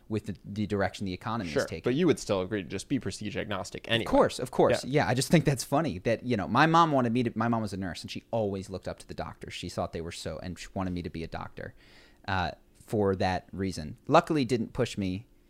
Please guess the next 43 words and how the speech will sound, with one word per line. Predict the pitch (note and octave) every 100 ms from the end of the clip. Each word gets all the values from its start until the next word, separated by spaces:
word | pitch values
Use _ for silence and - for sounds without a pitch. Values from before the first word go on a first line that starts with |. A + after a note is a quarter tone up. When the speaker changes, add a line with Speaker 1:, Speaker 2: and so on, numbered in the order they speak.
| _ _ -
Speaker 1:
terribly | C#3 G#2+ G2+ F#2
Speaker 2:
Mm-hmm. | E2
Speaker 1:
hard, | - A#2+ E2+ E2+
but | G#2+
I | G2
just | F#2+ -
think | G#2+
it's | F2+ -
interesting | C3+ C#3 C3 - - E2+ F2 - - _ _ _ _ -
that | A2 G#2 F#2+
the | G#2+ A2
world | F#2+ B2 C3+ C3+
that | A#2
our | A2
parents | - C3+ B2 A2+
grew | - F#2
up | F2 -
in, | F#2+
what | F#2
was | G#2
so, | - A#2 G#2+ A2 G#2+ - - - - _ -
you | A2
know, | G2 E2
hip | - D3+ -
to | - D3
them, | A#2 A#2+ G#2
what | G#2
was | A#2+
the | A#2+
bee's | A#2+ C3+ C#3
knees | C#3 D3+ C3 - - -
<laughs> | G#3
to | -
our | D#3+
parents, | D#3+ E3 D#3 A2 -
it's | A#2+
like, | A#2 - - -
"You | A2
guys | B2+ D3+
are |
thirty | D#3 F3 E3
years | D3+ D3
behind. | C3 B2+ C3 G#2+ F#2